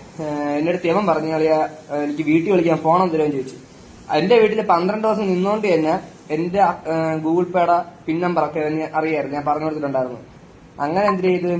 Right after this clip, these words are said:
ഇവൻ എൻ്റെ ഫോൺ വാങ്ങിച്ചുകൊണ്ട് ബാക്കിലോട്ട് പോയിട്ട് ഇവൻ്റെ ചേച്ചിനെ വിളിക്കണമെന്ന് പറഞ്ഞ് ഇവൻ ഫോൺ വിളിച്ചുകൊണ്ട് ഇവൻ എന്ത് ചെയ്തു, എൻ്റെ അക്കൗണ്ടിൽ കിടന്ന ആയിരത്തി എണ്ണൂറ് രൂപ,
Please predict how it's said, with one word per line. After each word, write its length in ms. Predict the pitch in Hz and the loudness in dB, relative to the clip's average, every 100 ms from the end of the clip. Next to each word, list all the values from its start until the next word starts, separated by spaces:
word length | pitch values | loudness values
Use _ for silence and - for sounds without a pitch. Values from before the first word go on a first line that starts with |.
| 175 - | -6 -8
ഇവൻ 320 | 156 160 185 185 | -4 0 0 2
എൻ്റെ 220 | 160 175 | 0 0
ഫോൺ 320 | 151 151 165 | 0 0 0
വാങ്ങിച്ചുകൊണ്ട് 460 | 160 143 143 143 156 | 0 -2 -2 -4 -2
ബാക്കിലോട്ട് 500 | 151 143 147 147 151 | 0 0 0 -4 -4
പോയിട്ട് 360 | 135 131 131 | -4 -4 -4
ഇവൻ്റെ 480 | 180 214 - 147 147 | -6 -6 -10 -6 -4
ചേച്ചിനെ 460 | 151 151 151 180 180 | -2 -2 -2 0 0
വിളിക്കണമെന്ന് 380 | 160 160 156 151 | 0 -2 -2 -2
പറഞ്ഞ് 160 | 151 | -2
ഇവൻ 180 | 147 143 | -4 -4
ഫോൺ 320 | 147 147 185 | -4 0 0
വിളിച്ചുകൊണ്ട് 520 | 170 147 - 139 131 | 0 -2 -2 -2 -2
ഇവൻ 420 | 190 - - 143 147 | -4 -6 -10 -6 -4
എന്ത് 140 | 147 | -2
ചെയ്തു, 140 | 147 | -2
എൻ്റെ 180 | 143 147 | -2 0
അക്കൗണ്ടിൽ 400 | 143 143 156 151 | 0 0 -2 -2
കിടന്ന 220 | 147 139 | -2 -4
ആയിരത്തി 520 | 139 139 156 180 175 196 | -2 0 2 2 2 0
എണ്ണൂറ് 320 | 170 160 147 | 2 2 0
രൂപ, 160 | 131 | -2